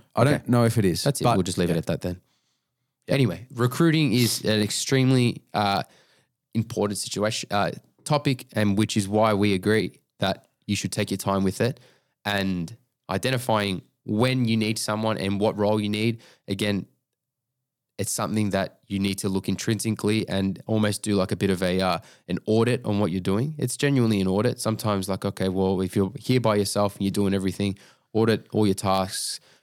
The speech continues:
Speaker 2: and try. Another way of looking at it is figuring out, like, what you believe your hourly rate to be
Speaker 1: Mm-hmm.
Speaker 2: and finding your hourly, hourly rate, and anything that's below your hourly rate, maybe try find a,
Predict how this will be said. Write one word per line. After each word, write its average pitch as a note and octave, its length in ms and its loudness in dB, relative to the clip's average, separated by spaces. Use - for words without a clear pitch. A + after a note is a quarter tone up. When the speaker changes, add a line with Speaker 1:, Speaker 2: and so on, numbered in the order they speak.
Speaker 2:
and G2 380 -2
try. G#2+ 360 0
Another A#2 240 0
way G#2+ 140 2
of G#2 100 0
looking G#2+ 240 -2
at G2+ 100 -2
it G2 120 -2
is F#2 380 -4
figuring A2+ 460 0
out, G#2 180 -2
like, G2 160 -4
what G#2 280 0
you G#2 120 0
believe G2+ 380 0
your G2 180 0
hourly G2 340 0
rate F2+ 260 -2
to G2 80 -4
be G#2 280 -2
Speaker 1:
Mm-hmm. - 40 0
Speaker 2:
and F#2+ 500 0
finding G2+ 340 0
your E2 100 0
hourly, G2+ 220 -2
hourly F#2+ 340 2
rate, F#2+ 240 0
and D2 80 -8
anything G2+ 360 -2
that's F2+ 160 -4
below G2 240 0
your F#2+ 160 2
hourly F#2+ 420 2
rate, F#2 320 0
maybe F#2+ 240 0
try F#2+ 220 -2
find F#2+ 420 -2
a, F#2+ 520 0